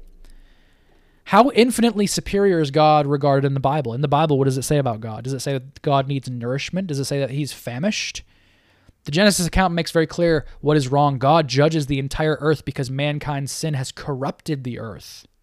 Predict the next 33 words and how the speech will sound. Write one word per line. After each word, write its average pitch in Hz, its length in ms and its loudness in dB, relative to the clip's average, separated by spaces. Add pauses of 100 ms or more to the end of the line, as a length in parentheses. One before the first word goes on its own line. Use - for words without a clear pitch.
(800)
God 156 200 4
is 156 80 2
in 160 100 0
control 151 340 2
of 135 60 2
every 135 220 0
aspect 135 380 -2
of 127 40 -8
the 123 60 -6
flood. 139 300 -2
He 135 120 0
is 139 100 0
not 143 200 -2
fearful 147 480 -6
of 117 80 -8
it, 160 200 -10 (340)
but 151 80 2
he 156 80 0
uses 202 300 2
the 185 100 4
elements 165 380 2
to 156 100 -2
ensure 156 340 -2
judgment 139 500 -2
and 131 140 -6
justice. 127 480 -6 (260)
God 185 280 6
needs 175 340 0
nothing 185 600 0
from 143 200 -4
humans, 117 460 -8
Acts 139 300 -8
seventeen. 143 600 -8